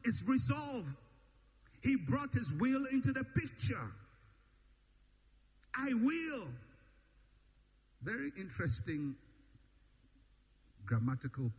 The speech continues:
play here. When Jesus said, "Launch out into the deep," he used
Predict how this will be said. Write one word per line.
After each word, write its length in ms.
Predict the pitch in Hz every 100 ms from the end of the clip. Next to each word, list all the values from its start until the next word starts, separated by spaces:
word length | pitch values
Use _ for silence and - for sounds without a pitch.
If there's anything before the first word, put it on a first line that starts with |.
| -
play 260 | 117 104 98
here. 340 | - - - - - - _ _ _ _ - - -
When 220 | 185 202 143
Jesus 500 | 254 302 311 277 -
said, 420 | - 202 175 139 - - - - - - - _ _ - _ _ _
"Launch 540 | 98 123 254 302 - 95
out 260 | 226 196 151 -
into 220 | 156 143
the 100 | 131
deep," 400 | 117 123 92 - - - - - _ _ _ _ _ _ - _ -
he 100 | 185
used 420 | 165 180 208 147